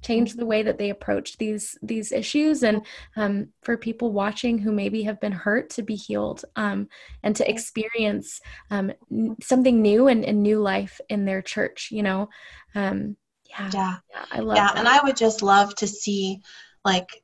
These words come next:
Speaker 2: this spark pastors just the curiosity to reach out to me or other members of our team to, you know, to have, so I,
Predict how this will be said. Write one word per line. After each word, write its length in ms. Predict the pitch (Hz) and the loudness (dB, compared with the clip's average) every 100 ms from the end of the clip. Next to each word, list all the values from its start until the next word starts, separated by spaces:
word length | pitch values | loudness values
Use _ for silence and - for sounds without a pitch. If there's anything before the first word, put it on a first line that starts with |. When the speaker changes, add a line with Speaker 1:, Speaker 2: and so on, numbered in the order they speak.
| 180 | -4
Speaker 2:
this 480 | 180 208 208 - | 4 6 6 0
spark 480 | - - 185 185 - | 0 6 8 6 2
pastors 680 | - 185 180 - 190 180 180 | 2 2 2 -2 -2 -2 -2
just 240 | 190 180 | -4 -4
the 80 | 185 | -6
curiosity 720 | 180 185 180 170 170 - 185 | -8 -4 2 2 2 -4 -6
to 100 | 185 | -6
reach 220 | 175 175 | -6 -4
out 160 | 180 - | -4 -4
to 120 | - | -4
me 440 | 185 226 220 208 196 | 0 4 4 4 2
or 140 | 170 | 2
other 200 | - 208 | 2 2
members 340 | 202 190 185 202 | 0 0 -2 0
of 120 | 180 | 2
our 120 | 170 | 2
team 480 | 170 233 226 202 190 - - - - _ - | 2 2 4 4 2 -6 -16 -18 -20 _ 0
to, 400 | 240 214 202 190 - | 4 6 6 4 0
you 140 | 208 | -2
know, 260 | 185 180 180 _ _ - | 0 0 -2 _ _ 0
to 100 | 214 | 2
have, 520 | - 214 262 226 - _ _ _ | 6 8 8 4 -2 _ _ _
so 140 | - - | 2 4
I, 140 | 202 | 4